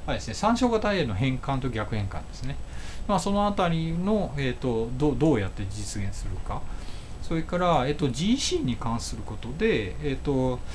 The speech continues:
まずその自動回収できるようにする、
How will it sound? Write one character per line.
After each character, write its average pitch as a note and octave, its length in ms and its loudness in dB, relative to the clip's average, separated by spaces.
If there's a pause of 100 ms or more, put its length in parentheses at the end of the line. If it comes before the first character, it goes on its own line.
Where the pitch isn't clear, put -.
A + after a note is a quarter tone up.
(220)
ま A#3 200 6
ず G#3+ 240 0
そ F#3+ 140 0
の D#3 500 0
自 C#3 180 2
動 B3 160 6
回 B3+ 280 4
収 - 300 -2
で G#2 120 -2
き B2 160 -6
る A2+ 80 -4
よ G2+ 60 -2
う - 40 -4
に F2 80 -6
す - 140 -8
る、 G#2 60 -4